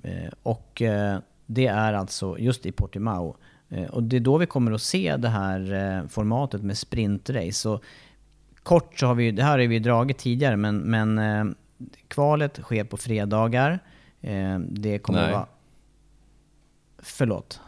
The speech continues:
Speaker 2: Nu får jag rätta dig direkt här.
Speaker 1: Ja, gör det.
Speaker 2: Kvalet sker på lördagar. På fredagen
Speaker 1: Ja,
Speaker 2: så är
Speaker 1: men
Speaker 2: det två
Speaker 1: okej,
Speaker 2: träningar.
Speaker 1: vilka som, vilka som tar sig vidare, förlåt. Så är det.
Speaker 2: Bra.
Speaker 1: Ja, tack. Jag var lite för snabb. Det, <laughs> det här tar vi bort, eller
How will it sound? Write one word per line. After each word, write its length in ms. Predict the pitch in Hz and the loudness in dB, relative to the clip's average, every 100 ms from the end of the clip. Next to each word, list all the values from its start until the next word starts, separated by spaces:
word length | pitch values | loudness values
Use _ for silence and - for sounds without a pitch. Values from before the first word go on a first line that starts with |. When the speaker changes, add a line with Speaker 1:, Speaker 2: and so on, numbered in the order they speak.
| - | -8
Speaker 2:
Nu 180 | 101 95 | -2 -2
får 160 | 87 90 | -2 -2
jag 60 | 82 | -4
rätta 200 | - 85 | -4 -8
dig 120 | 85 | -6
direkt 320 | 90 90 - | -8 -10 -12
här. 80 | - | -4
Speaker 1:
Ja, 120 | 104 | 0
gör 180 | 117 139 | 2 2
det. 140 | 113 113 - | -2 -6 -4
Speaker 2:
Kvalet 320 | 123 139 135 | 0 0 0
sker 140 | 98 | -4
på 120 | - | -4
lördagar. 340 | 80 76 50 - - _ - - - - - - | -4 -4 -8 -14 -20 _ -20 -20 -20 -20 -20 -16
På 100 | - | -10
fredagen 420 | 104 135 147 143 139 | -2 2 4 4 8
Speaker 1:
Ja, 60 | |
Speaker 2:
så 20 | |
är 60 | 131 | 8
Speaker 1:
men 100 | 127 | 8
Speaker 2:
det 80 | 127 | 6
två 120 | 131 | 6
Speaker 1:
okej, 280 | 120 110 101 | 6 6 4
Speaker 2:
träningar. 200 | 95 90 | 6 6
Speaker 1:
vilka 180 | 104 117 | 6 4
som, 200 | 117 120 | 6 4
vilka 240 | 120 120 | 4 4
som 140 | 120 | 4
tar 160 | 113 113 | 4 4
sig 120 | 117 | 4
vidare, 340 | 113 107 101 85 | 4 4 2 0
förlåt. 460 | 104 87 - - - | -2 -4 -8 -18 -16
Så 160 | - | -4
är 120 | 87 76 | -2 -2
det. 80 | - | -6
Speaker 2:
Bra. 160 | 78 - - | -8 -10 -14
Speaker 1:
Ja, 180 | - 73 - - | -6 -6 -8 -6
tack. 300 | - - - 139 | -2 -2 -2 -2
Jag 100 | 117 | 4
var 80 | 113 | 4
lite 220 | 104 - | 4 0
för 100 | 110 | -4
snabb. 200 | 101 - - 135 | -4 -4 0 4
Det, 260 | 127 107 | 6 4
<laughs> 1800 | 90 107 101 - - - - - - - - - - - - - - - - | 0 -6 -8 -10 -20 -16 -12 -12 -14 -20 -4 -2 -2 -4 -4 -4 -12 -8 6
det 60 | |
här 80 | 147 | 6
tar 160 | 175 143 | 8 4
vi 80 | |
bort, 260 | 107 143 - | 4 2 2
eller 140 | 104 | 2